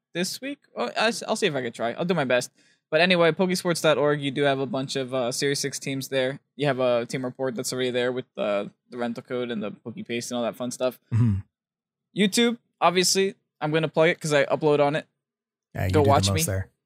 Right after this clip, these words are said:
Speaker 1: Go watch me play Pokemon. It's a fun time.
Speaker 2: Yeah.
Speaker 1: And, um, Twitch. Go s-, see Mike stream.
Speaker 2: Okay, well, yeah, take my plug. That's fine.
Speaker 1: Yeah, it's all yours.
Speaker 2: Yeah.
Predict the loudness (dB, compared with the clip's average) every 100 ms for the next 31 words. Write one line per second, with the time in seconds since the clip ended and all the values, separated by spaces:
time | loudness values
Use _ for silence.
0 | -20 -20 _ _ _ _ _ -6 -2 -2
1 | -2 -4 -4 -4 -6 -6 -10 -6 -6 -6
2 | -10 -8 -8 -6 -6 -6 -8 -4 0 2
3 | 4 2 0 0 0 0 -2 -8 _ _
4 | _ _ -12 -6 -6 -6 -8 -8 -6 -4
5 | -4 -6 -8 -4 0 0 -2 -8 -10 -6
6 | -6 -8 -2 0 2 2 2 0 0 2
7 | 2 0 2 2 2 2 0 0 -4 -4
8 | -2 -2 -4 _ _ _ _ _ _ _
9 | _ -6 -4 0 2 4 2 0 -6 -4
10 | 0